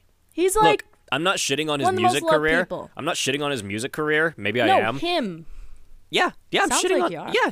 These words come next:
Speaker 2: yeah, I'm shitting on him.
Speaker 1: I've never met anybody shit on him in general. I think you just have a personal to-do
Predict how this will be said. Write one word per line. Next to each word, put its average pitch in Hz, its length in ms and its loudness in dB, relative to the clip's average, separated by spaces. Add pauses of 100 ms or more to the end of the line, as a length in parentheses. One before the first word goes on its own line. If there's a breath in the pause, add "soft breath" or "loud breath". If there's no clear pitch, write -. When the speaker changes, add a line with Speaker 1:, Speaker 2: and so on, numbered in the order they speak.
Speaker 2:
yeah, - 220 -2
I'm 143 100 -6
shitting 202 220 -4
on 202 100 -4
him. 311 140 -2
Speaker 1:
I've 480 340 0
never 523 220 0
met 494 100 -2
anybody 480 240 0
shit 415 200 -4
on 427 80 -4
him 403 120 -6
in 349 100 -4
general. 285 680 -4
I 269 140 0
think 453 280 -4
you 269 100 -2
just 233 140 -10
have 240 120 -4
a 208 60 -10
personal 233 480 -12
to-do 185 680 -8